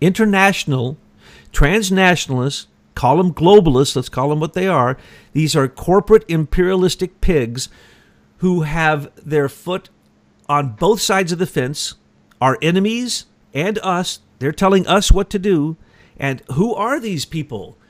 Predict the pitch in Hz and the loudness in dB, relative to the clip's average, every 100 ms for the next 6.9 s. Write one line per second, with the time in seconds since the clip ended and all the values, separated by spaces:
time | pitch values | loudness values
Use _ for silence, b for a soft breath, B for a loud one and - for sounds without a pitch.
0 | _ _ 139 226 240 - 233 262 233 180 | _ _ -2 -2 -2 -6 -4 -4 -4 -4
1 | 180 180 175 165 160 - 202 220 233 190 | -4 -4 -4 -4 -4 0 2 2 -4 -8
2 | - 185 202 208 175 139 139 147 131 123 | -6 -8 -8 -6 -6 -6 -8 -10 -8 -8
3 | 127 143 131 - 147 147 147 143 143 - | -10 -12 -12 -10 -10 -8 -8 -8 -8 -12
4 | 131 - 143 - 147 147 151 151 - 127 | -14 -14 -16 -14 -8 -6 -8 -10 -12 -14
5 | 131 - _ _ - 151 151 147 151 - | -14 -18 _ _ -8 -4 -4 -4 -6 -10
6 | _ _ _ _ _ - 147 147 - | _ _ _ _ _ -10 -6 -6 -8